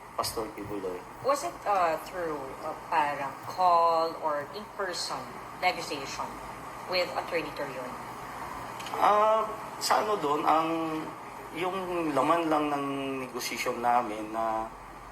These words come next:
Speaker 1: yung assurance ng Philippine Army. Kasi nga, eh, di ba, ah, P N P yung pumasok sa Q G C.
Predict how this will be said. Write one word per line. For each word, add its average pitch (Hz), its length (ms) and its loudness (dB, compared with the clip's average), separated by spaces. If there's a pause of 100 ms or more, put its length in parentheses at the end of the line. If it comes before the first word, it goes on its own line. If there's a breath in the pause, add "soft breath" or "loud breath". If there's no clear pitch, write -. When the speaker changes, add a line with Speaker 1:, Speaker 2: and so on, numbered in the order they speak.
(640)
Speaker 1:
yung 175 240 2
assurance 135 800 2 (880)
ng 135 240 2
Philippine 135 400 -2
Army. 117 240 0
Kasi 156 320 0
nga, 139 160 4 (480)
eh, 110 320 -4
di 117 160 -8
ba, 113 160 2 (640)
ah, 110 160 0
P 127 160 -4
N 139 160 -6
P 135 160 -4
yung 131 240 -2
pumasok 123 560 0
sa 117 400 -2
Q 120 160 -8
G 127 160 -8
C. - 120 0